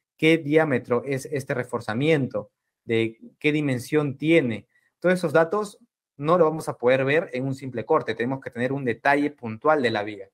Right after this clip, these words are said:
Y ustedes, siempre que tengan un proyecto, revisen que tenga este detalle para que puedan verificar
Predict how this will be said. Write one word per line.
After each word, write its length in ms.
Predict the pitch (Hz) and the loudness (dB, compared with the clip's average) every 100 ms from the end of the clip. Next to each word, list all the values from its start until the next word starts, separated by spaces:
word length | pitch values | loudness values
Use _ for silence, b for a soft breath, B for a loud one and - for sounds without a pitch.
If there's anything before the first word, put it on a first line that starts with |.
| _ _ | _ _
Y 100 | 127 | -12
ustedes, 380 | 117 147 156 147 | -4 0 0 0
siempre 440 | - - 139 143 | -8 -8 -4 -2
que 80 | 135 | -2
tengan 180 | 131 135 | 0 -2
un 80 | 143 | -2
proyecto, 340 | 143 139 139 | 0 0 0
revisen 520 | 143 117 147 127 107 | 0 0 0 -4 -8
que 80 | - | -10
tenga 500 | - 120 127 123 120 b b b | -6 -2 2 2 0 b b b
este 280 | 127 - 143 | -12 -4 -2
detalle 520 | 104 - 127 110 98 _ _ | 0 2 2 2 -6 _ _
para 200 | - 131 | 0 0
que 100 | 139 | 0
puedan 340 | 139 131 131 131 | -2 2 2 2
verificar 680 | 117 113 110 - 135 170 | -2 -6 -10 -2 0 0